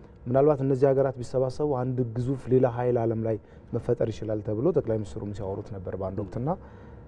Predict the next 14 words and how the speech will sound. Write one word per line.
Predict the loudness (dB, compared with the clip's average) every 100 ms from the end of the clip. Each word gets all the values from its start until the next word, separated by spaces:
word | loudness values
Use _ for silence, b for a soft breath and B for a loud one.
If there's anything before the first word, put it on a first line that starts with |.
| B
እ፣ | 4 6 6 4 2 -2 -6 0
ይሄ | 4 6
እንዳይሆን | 6 6 4 -2 -6 -16 0
ብዙ | 2 2
ተግዳሮቶች | 2 0 0 -2 -8 -10
አሉ። | -12 -8
እነዛ | -4 0 2 2
ተግዳሮቶች | 2 2 2 0 -4
ምንድን | -4 -4 -4
ናቸው? | -6 -4 -6 -8 B B B
እንዴት | 4 6 4
ነው | 0
መታለፍ | -8 -6 -6 -6
ያለባቸው? | -8 -8 -10 -12 -14